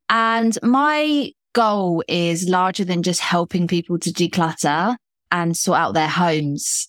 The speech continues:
although that is an important element of what I do. So my goal is to empower people to embrace a life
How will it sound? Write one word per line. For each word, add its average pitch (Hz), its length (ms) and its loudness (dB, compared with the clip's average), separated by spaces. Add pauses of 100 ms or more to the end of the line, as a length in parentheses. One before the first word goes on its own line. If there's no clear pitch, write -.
(100)
although 208 360 2
that 196 240 0
is 190 160 -2
an 175 140 2
important 170 380 0
element 156 440 0
of 160 100 -6
what 139 120 0
I 147 100 0
do. 147 480 0
So - 200 -2
my 190 200 2
goal 190 380 2
is 170 180 -2
to 180 140 -2
empower 170 540 0
people 160 720 -2
to 156 440 0
embrace 160 460 0
a 170 80 0
life 156 560 0